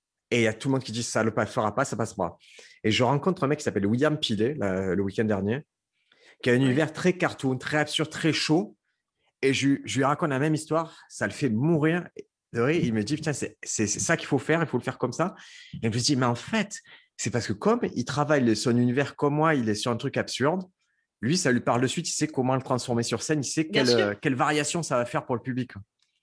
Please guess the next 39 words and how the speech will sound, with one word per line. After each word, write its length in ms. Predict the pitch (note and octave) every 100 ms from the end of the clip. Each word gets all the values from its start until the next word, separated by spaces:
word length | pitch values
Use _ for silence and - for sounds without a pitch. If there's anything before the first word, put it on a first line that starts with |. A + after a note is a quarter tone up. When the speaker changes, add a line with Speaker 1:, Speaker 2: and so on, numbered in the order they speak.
| _ _ _ _ _ - - _ _
Speaker 2:
C'est 120 | -
sûr, 200 | G3+ - - _ _
c'est 140 | - A#3
sûr. 340 | - E4 A#3 - -
C'est, 360 | G#3 C4 A#3+ A#3+
je 40 |
sais, 180 | A3+ B3+
je 60 | B3+
sais 220 | B3+ A#3+
même 80 | D4
pas 80 | G4+
comment 180 | D4
ça 140 | C4+ A#3
clique, 440 | - D#4+ D#4 -
mais 140 | A#3 A3
il 40 |
y 40 |
a 60 | G3
des 120 | G#3+
trucs, 340 | G#3 D#4+ D#4+ A#3
euh, 160 | G3+
des 120 | G3
fois, 140 | G#3 D4
il 20 |
y 40 |
a 20 | G#3
des 100 | G3
rencontres 380 | A3 A#3+ C#4
qui 160 | - A3+
se 100 | G#3
font. 180 | C#4+ F#4+ - - - - -
Et 40 |
après, 160 | G3 D#4
il 20 |
faut 100 | A#3
tout 100 | A#3+
de 40 |
suite, 200 | A#3 D#4
euh, 160 | B3+